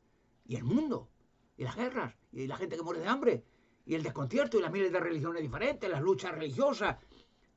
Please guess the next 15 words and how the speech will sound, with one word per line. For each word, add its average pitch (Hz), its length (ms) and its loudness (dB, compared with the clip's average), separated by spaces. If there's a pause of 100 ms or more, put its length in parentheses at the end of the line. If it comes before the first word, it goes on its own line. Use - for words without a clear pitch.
(160)
las 143 160 -4
matanzas, 185 680 0 (480)
la 165 140 -2
locura, 226 440 4
la 196 100 4
ignorancia. 185 720 -2 (840)
Pero - 160 -10
bueno, 143 180 0
¿y 139 120 0
eso 139 260 2
qué 135 260 0
no, 113 300 -6
no 151 140 -4
le 160 60 0
importa 117 680 -6